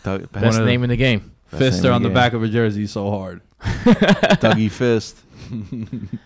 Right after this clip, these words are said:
Speaker 2: But yeah, their, their bullpen's also a mess.
Speaker 1: Yo, Tim, big time Timmy Jim, back end.
Speaker 2: You, you know you're in, you're in trouble when you have Tim Lincecum and Bartolo Colon on your team, and it's not
Speaker 1: Well,
Speaker 2: two thousand nine.
Speaker 1: Colon,
Speaker 3: <laughs> Colon got,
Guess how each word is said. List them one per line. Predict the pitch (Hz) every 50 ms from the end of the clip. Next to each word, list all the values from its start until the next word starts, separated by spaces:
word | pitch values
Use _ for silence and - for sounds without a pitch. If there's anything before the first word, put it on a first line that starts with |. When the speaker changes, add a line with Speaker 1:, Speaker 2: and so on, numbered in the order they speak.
| _ _ -
Speaker 2:
But | 135 127
yeah, | 135 165 165 147
their, | 147 160 156 143
their | 131 127 156 165
bullpen's | 156 139 143 143 135 135 120 110 113
also | 110 107 - 104
a | 98
mess. | 98 101 101 95 - - - - - _ _ _
Speaker 1:
Yo, | 127 156 170 156
Tim, | 131 - - 160 165
big | 147 131 156 151
time | - 175 160 151
Timmy | 135 170 165 170 170
Jim, | 156 190 202 214 233 240
back | - - 139 131 135 131 -
end. | 156 165 185 208 214 - - _ -
Speaker 2:
You, | 127 147 160 170 170
you | 165 139 165 226 247 277
know | 277 247 240 247 254
you're | 233 220 214 208 202 196
in, | 185 175 165 156 - _ _ _
you're | - - 139 139 151 156
in | 156 143
trouble | - - 131 131 131 139 151 160 175 170 - - - - _ _ _ -
when | 113 131 135 135 131 127 117
you | 85 117 123 147 151
have | 147 151 147 139 135 131 123 117 - - _ _ _ - _
Tim | - - 180 190 185
Lincecum | 175 175 170 - 180 165 175 175 175 -
and | 143 135
Bartolo | 123 131 123 120 - - 139 139 143 147
Colon | 139 - 139 123 127 131 139 143
on | 143
your | 147 143
team, | 139 156 156 156 156
and | 120 123
it's | 120 - -
not | 120 120 123 123 -
Speaker 1:
Well, | 123 147 180
Speaker 2:
two |
thousand | 185 110 117
nine. | 113 107 101 90 -
Speaker 1:
Colon, | - - 156 151 156 165 185 202
Speaker 3:
<laughs> | -
Colon | - 131 135 - 156 151
got, | 160 147 139 139 -